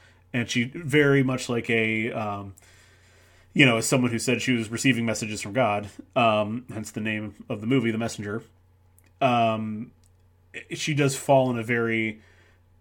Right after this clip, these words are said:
uh, angelic sort of pose. You know, she gets shot at the top of the ladder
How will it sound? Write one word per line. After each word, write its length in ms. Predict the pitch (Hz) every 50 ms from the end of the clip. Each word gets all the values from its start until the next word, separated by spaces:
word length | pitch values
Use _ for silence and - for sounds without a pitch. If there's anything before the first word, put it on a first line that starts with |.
| _ _ -
uh, 240 | - - - 90 90 - -
angelic 600 | 135 123 117 113 127 123 123 123 120 - - - -
sort 240 | - - 143 123 113
of 100 | 110 -
pose. 480 | - 127 117 113 113 110 107 104 -
You 80 | 113 104
know, 60 | 104
she 140 | - - 110
gets 160 | 113 110 -
shot 260 | - - 143 135 127
at 60 | 127
the 60 | 123 107
top 240 | - 131 120 117
of 40 | - 123
the 80 | 110
ladder 500 | 107 110 110 110 110 107 107 107 101 -